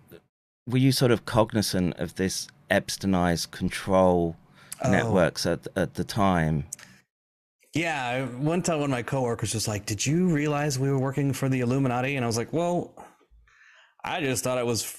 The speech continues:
Speaker 2: Fred and Steve <laughs> up in accounting or marketing
Speaker 1: Mm.
Speaker 2: or whatever." I mean, and, and I don't, I don't, I, I don't find that many people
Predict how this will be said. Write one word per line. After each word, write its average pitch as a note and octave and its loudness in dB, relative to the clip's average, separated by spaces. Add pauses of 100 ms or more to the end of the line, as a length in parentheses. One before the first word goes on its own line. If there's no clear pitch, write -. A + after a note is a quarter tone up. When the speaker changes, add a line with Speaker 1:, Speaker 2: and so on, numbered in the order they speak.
(140)
Speaker 2:
Fred D3 -4
and G3 2
Steve F3+ 0 (800)
<laughs> - -
up E3 -2
in D#3+ -2
accounting D3+ -2
or A#2+ 0
marketing B2+ -2
Speaker 1:
Mm. A2 0
Speaker 2:
or - 0
whatever." G#2+ -2 (460)
I D#3+ -2
mean, F3+ 0
and, F#3 0
and F3 -2
I F#3+ -2
don't, A#3 -2 (400)
I F#3+ -4
don't, D4 0 (2500)
I, C#3 -8 (280)
I F#3 -4
don't C#4 -2
find C3 -2 (800)
that D3 6
many C#3 2
people A#2+ 0